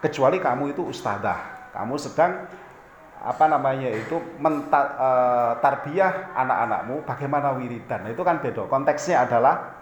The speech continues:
tarbiyah. Kemudian ditanya, "Lah, kenapa kalau N U itu mengadakan kok suka istighosah bareng-bareng?" Itu juga dalam konteks tarbiyah.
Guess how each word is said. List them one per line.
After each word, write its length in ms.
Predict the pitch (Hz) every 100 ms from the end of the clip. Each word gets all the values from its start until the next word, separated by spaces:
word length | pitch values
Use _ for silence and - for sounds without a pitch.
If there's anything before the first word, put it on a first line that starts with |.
| -
tarbiyah. 600 | - 107 - 90 - - - - - - - - - - - - - - - - - - - - - 135
Kemudian 320 | 160 185 190
ditanya, 640 | 147 120 113 113 95 92
"Lah, 80 | 127
kenapa 400 | 170 196 196 185
kalau 240 | 170 170
N 160 | - 165 -
U 80 | 175
itu 160 | 175
mengadakan 560 | 170 160 156 135 156 156
kok 160 | 151
suka 320 | - 151 147 139
istighosah 480 | - 113 110 139
bareng-bareng?" 640 | 120 110 107 113 107 101 -
Itu 160 | 185
juga 240 | 285 226 180
dalam 320 | 131 135 135
konteks 400 | 151 151 - -
tarbiyah. 560 | - 151 - 156 156